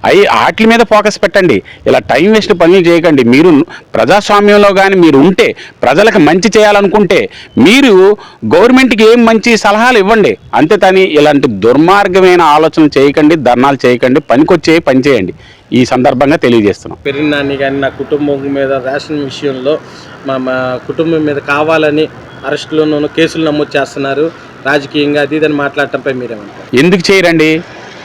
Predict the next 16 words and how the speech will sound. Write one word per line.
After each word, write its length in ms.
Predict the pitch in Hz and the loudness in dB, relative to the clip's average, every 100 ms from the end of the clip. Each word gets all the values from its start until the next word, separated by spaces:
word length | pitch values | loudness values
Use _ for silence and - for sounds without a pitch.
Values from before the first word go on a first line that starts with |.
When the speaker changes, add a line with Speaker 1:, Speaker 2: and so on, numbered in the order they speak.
| - | -4
Speaker 1:
పందికొక్కుల్లాగా 1000 | 123 175 208 202 - 151 127 113 123 156 - - - | 0 2 2 0 2 2 2 2 2 0 -6 -20 -8
రేషన్ 540 | 104 110 139 175 180 | -2 0 0 0 0
అంటే 280 | 156 143 131 | 2 2 2
ఎవరికండి? 560 | 151 123 135 139 123 120 | 2 2 0 -2 -2 -2
ప్రజలకి, 840 | 113 - - 101 120 175 - 131 214 - - - - - - | -4 -12 -4 -2 0 -2 -2 -2 -4 -14 -20 -20 -20 -12 -4
వాళ్ళకి 360 | 104 127 - | -2 0 0
ఏమీ 480 | 123 123 117 135 160 | 0 2 2 4 2
జరగని 420 | 120 110 117 151 | 2 0 2 2
వాళ్ళకి 420 | 139 120 98 - | 2 2 -2 -2
ఒక 200 | 139 107 | 0 0
ఐదు 200 | 104 110 | 0 -2
కిలోలో 360 | 120 123 107 107 | -2 0 2 0
పది 260 | 127 104 104 | 0 -2 -2
కిలోలో 580 | 120 107 98 101 135 - - - | -2 0 0 0 -4 -6 -18 -4
పథకం 300 | 107 135 151 | -4 0 0
అది. 180 | 92 | -2